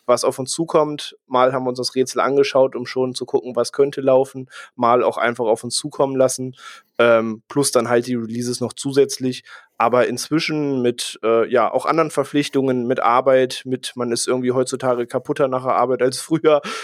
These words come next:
ähm, sieht man so zu, dass man das halt so einmal die Woche irgendwie macht, dass man vielleicht das Wochenende dann nutzt oder wenn man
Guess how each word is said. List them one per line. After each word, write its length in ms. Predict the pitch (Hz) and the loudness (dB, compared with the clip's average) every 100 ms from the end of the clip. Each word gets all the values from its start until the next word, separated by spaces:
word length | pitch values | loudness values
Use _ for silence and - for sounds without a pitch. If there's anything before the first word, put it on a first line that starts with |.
| - - | -14 0
ähm, 420 | 135 135 131 127 127 | 4 4 4 0 -4
sieht 200 | 139 139 | -4 0
man 180 | 127 | 0
so 100 | 120 | 0
zu, 180 | 120 - | -6 -2
dass 200 | 131 123 | 0 0
man 100 | 123 | 0
das 160 | 120 - | -2 0
halt 140 | 117 | 0
so 80 | 120 | 0
einmal 260 | - 117 117 | 0 0 -2
die 160 | 113 | 0
Woche 180 | 127 - | 0 2
irgendwie 240 | 120 120 | 0 0
macht, 240 | 117 120 - | -2 -2 -2
dass 140 | 110 | -4
man 100 | 113 | -6
vielleicht 280 | - 113 113 | 0 0 0
das 120 | 113 | -2
Wochenende 440 | 117 120 107 120 117 | -2 0 0 0 2
dann 180 | 117 | 0
nutzt 380 | 117 123 - - | 0 -2 -2 -4
oder 180 | 104 110 | 0 0
wenn 100 | 110 | 0
man 200 | 110 | -2